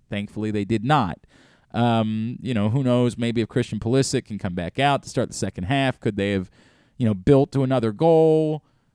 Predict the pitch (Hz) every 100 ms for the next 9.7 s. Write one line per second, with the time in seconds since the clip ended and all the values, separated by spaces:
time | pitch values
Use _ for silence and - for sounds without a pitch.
0 | _ _ _ 160 139 165 160 160 147 156
1 | 143 - 147 139 135 - 135 135 131 117
2 | 123 123 113 120 117 117 113 110 110 110
3 | 107 104 98 - 101 95 - - 87 87
4 | 87 87 - _ - _ _ _ _ 113
5 | 101 - 123 117 107 - 127 117 113 101
6 | 120 117 104 - 117 107 - 113 104 101
7 | - - 104 104 107 113 117 139 127 113
8 | 180 226 165 165 170 - 139 214 95 107
9 | - 131 127 147 143 -